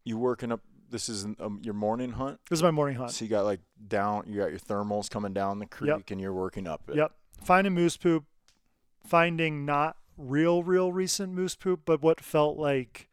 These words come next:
Speaker 1: I think it's hilarious you use the
Speaker 2: late
Speaker 1: word
Speaker 2: summer.
Speaker 1: poop. He called the shit poop.
Speaker 2: <laughs>
Speaker 1: Uh, I call it scat.
Speaker 2: Scat.
Speaker 1: Yeah.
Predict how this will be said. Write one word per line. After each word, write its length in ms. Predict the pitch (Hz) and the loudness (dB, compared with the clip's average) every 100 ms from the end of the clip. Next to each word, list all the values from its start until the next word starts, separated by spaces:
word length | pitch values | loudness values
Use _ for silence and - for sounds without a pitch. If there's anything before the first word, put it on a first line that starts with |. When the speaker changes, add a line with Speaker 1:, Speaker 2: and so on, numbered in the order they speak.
| - | -16
Speaker 1:
I 40 | 107 | -10
think 120 | 123 | -8
it's 120 | 147 | -6
hilarious 460 | - 101 101 95 - | -4 -2 -2 -4 -8
you 60 | 98 | -10
use 200 | 98 95 | -8 4
the 40 | |
Speaker 2:
late 160 | 165 156 | 4 4
Speaker 1:
word 40 | - | 0
Speaker 2:
summer. 280 | 143 123 | -2 -2
Speaker 1:
poop. 240 | 95 92 - - _ _ _ _ _ - - _ _ | -6 -6 -14 -20 _ _ _ _ _ -20 -20 _ _
He 140 | - | -12
called 280 | - 185 165 | -6 -8 -6
the 80 | 147 | -4
shit 320 | - 202 - | -2 -4 -4
poop. 280 | 175 240 180 | -8 -6 -2
Speaker 2:
<laughs> 60 | - 233 - 233 - 214 - 220 - 165 - 190 - | 10 10 12 8 8 4 6 0 2 -4 -2 -8 0
Speaker 1:
Uh, 500 | 135 185 131 104 98 - | 6 8 6 2 0 -4
I 120 | - 127 | -6 -2
call 180 | 139 107 | 0 0
it 60 | |
scat. 460 | 87 - 95 90 - _ | -2 -4 -4 -4 -8 _
Speaker 2:
Scat. 480 | - - 180 190 190 _ - - - - | -12 -10 -6 -6 -6 _ -18 -16 -16 -14
Speaker 1:
Yeah. 200 | 95 | -14